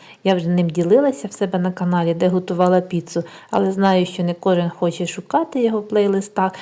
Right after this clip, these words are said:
тому показую його знову. Із цього тіста я готую і пирожки жарені на сковорідці, піцу, сосиски в тісті. Рецепт дуже вдалий, готується з вечора. Якщо у вас немає часу, швиденько з вечора приготували,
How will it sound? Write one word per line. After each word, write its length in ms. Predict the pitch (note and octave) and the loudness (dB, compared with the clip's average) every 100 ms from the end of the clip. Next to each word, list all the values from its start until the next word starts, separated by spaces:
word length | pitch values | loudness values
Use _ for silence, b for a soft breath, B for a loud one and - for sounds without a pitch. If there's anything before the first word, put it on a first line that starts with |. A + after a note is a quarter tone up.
| B - | B -2
тому 220 | G3+ F#3 | 0 0
показую 720 | F#3 - F#3+ E3+ F3 E3+ E3 | -2 2 2 2 0 0 2
його 260 | E3+ E3 D#3+ | 0 0 -2
знову. 520 | F#3 G3 C#4 G3+ F3 B _ _ - | 0 2 0 -2 -8 B _ _ -4
Із 180 | F#3 | -4
цього 280 | - G3+ F#3+ | -2 0 0
тіста 400 | F#3+ B3 C4 - | 0 -2 -4 -2
я 140 | F#3 F#3 | 0 0
готую 480 | G3 G3 G#3 G3+ | -2 -2 4 4
і 100 | G3 | 4
пирожки 580 | A#3 - F3+ F3+ - C4 | 0 0 0 0 -2 0
жарені 560 | B3 A3+ A3+ A3+ A3+ A3+ B B B | 4 2 2 -2 -2 -4 B B B
на 280 | F#3+ G3 G#3 | -2 0 0
сковорідці, 960 | G3+ - G3+ G3 G3+ G#3 G3+ - G3 G3 B B | -2 0 2 4 2 2 0 -2 -2 -2 B B
піцу, 460 | G#3+ B3+ B3+ - G#3+ | 0 2 2 -2 -4
сосиски 560 | G#3+ F#3+ G#3 G3+ - | -4 2 2 2 -2
в 60 | F3+ | -4
тісті. 500 | - A#3+ C#4 - F#3 | -2 -4 -4 0 0
Рецепт 420 | F#3 F#3 G3 F#3+ | 0 2 0 0
дуже 300 | F3 G3+ F#3+ | 0 2 2
вдалий, 480 | F3 F3 G#3+ B3+ F#3+ | -2 0 2 4 2
готується 580 | F#3 F3+ G3 F#3 F3+ F3+ | 0 0 2 2 2 -4
з 80 | F3 | 0
вечора. 420 | A3 C#4 - F#3+ | 0 0 -2 -4
Якщо 280 | F#3 - G3 | -4 -4 -2
у 20 | |
вас 200 | F3+ F#3 | -2 -2
немає 380 | F#3 F3+ F3+ F3 | -2 0 0 -2
часу, 460 | F#3+ F#3+ - E4 B B | -4 -4 -2 -4 B B
швиденько 480 | - G3+ G3+ F#3 F#3 | -4 0 2 0 -4
з 60 | |
вечора 380 | F3+ F#3 F#3 F#3+ | 0 0 0 -4
приготували, 720 | F#3 F#3 F3+ F3+ G3 C4 C#4 | -2 -2 -2 -6 0 2 2